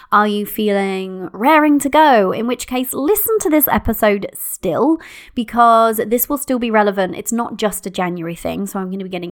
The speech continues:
into it in a minute. We all at different points need periods of slowness. So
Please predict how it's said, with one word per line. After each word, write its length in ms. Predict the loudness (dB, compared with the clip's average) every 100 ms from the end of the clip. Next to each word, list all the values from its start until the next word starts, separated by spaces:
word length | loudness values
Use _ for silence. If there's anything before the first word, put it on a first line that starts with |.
| -6
into 240 | -4 -2
it 60 | -2
in 80 | -2
a 40 |
minute. 320 | -4 -4 -6 -8 -20 -8
We 160 | -4 -4
all 460 | 2 4 4 2 0
at 280 | 0 0 -2
different 360 | -4 -4 -6
points 340 | -6 -6 -6 -6
need 260 | -6 -6
periods 400 | -6 -4 -4 -6
of 80 | -10
slowness. 600 | -6 -2 -2 -4 -8 -10
So 320 | 2 2 2